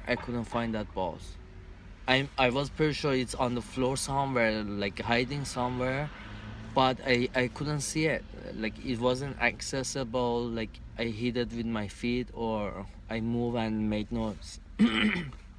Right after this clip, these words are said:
So I hear this and I said, I went to Saul and I said, "Yeah, you know, I think there is something, there is some, uh,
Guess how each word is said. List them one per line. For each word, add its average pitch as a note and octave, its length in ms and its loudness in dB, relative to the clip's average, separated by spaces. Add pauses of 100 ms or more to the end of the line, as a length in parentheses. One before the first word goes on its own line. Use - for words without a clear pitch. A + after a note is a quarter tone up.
(1160)
So A#2 520 2 (1800)
I A#2+ 100 2
hear B2+ 440 0 (100)
this A#2+ 420 0 (140)
and A2 540 -2 (560)
I G#2+ 80 -4
said, - 220 -8 (720)
I A2 220 0
went A2 340 -2
to A2 200 -2
Saul G#2 460 0
and G2+ 260 -4
I G2 100 -4
said, F#2+ 260 -8
"Yeah, G2+ 260 0
you G2+ 240 -2
know, G#2 300 -2
I A2 120 -4 (100)
think A#2 240 -2
there G#2+ 120 -2
is G#2 140 -2
something, G2+ 560 -4
there G#2+ 140 -2
is G#2+ 160 -2
some, A2 340 -4 (640)
uh, F2+ 540 -2